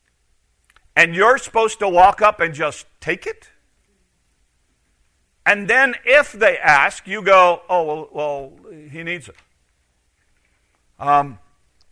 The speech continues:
there was a law at the time. There was an understanding at the time. Um, it was called, uh, let me get it right here. They called it, uh,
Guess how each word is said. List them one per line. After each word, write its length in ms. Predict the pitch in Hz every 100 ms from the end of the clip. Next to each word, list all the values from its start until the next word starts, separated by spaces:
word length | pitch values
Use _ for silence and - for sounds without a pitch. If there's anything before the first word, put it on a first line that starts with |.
| -
there 100 | 156
was 220 | 175 202
a 60 |
law 260 | 208 151 135
at 80 | 123
the 80 | 131
time. 300 | 131 120 151
There 80 |
was 160 | 131 131
an 80 | 127
understanding 500 | 135 123 - 131 120
at 80 | 107
the 80 |
time. 360 | 113 117 107 131 _ _ _ _
Um, 400 | - 123 120 117 -
it 60 | 135
was 180 | 123 -
called, 460 | - 156 147 135 120 -
uh, 220 | - 107 110
let 80 |
me 100 | 117
get 120 | 117 104
it 80 |
right 300 | 110 107 98 - _ _ _ _
here. 300 | 107 101 104
They 140 | 113 117
called 340 | - 147 143
it, 200 | 131 123
uh, 1160 | - 110 107 101 98 101 101 117 127 123 139 127